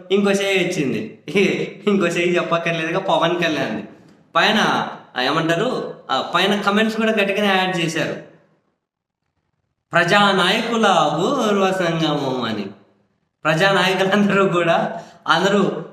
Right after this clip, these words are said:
ఏమంటారు కలుస్తున్నారు, కలయిక, జనసేన టీడీపీ అధినేతల కలయిక అని చెప్పి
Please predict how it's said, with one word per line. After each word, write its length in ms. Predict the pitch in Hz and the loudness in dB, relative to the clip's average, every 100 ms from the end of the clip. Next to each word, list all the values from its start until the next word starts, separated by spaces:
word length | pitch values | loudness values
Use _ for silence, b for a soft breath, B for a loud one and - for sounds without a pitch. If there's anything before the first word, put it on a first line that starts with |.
| 165 | -2
ఏమంటారు 760 | 170 175 180 226 226 - - - | 0 2 0 0 0 -4 -8 -6
కలుస్తున్నారు, 1000 | - 220 240 - 220 202 185 202 214 - - - _ - | 0 0 0 -2 0 2 2 0 -2 -4 -10 -20 _ -2
కలయిక, 340 | 180 202 196 185 | 2 2 2 2
జనసేన 380 | 190 196 202 | 0 0 0
టీడీపీ 360 | 190 190 190 196 | 0 0 0 0
అధినేతల 400 | 185 180 180 170 | -2 -2 -4 -4
కలయిక 300 | 170 175 180 | -2 -2 -2
అని 220 | 175 170 | -4 -4
చెప్పి 400 | 170 170 165 165 | -4 -6 -8 -14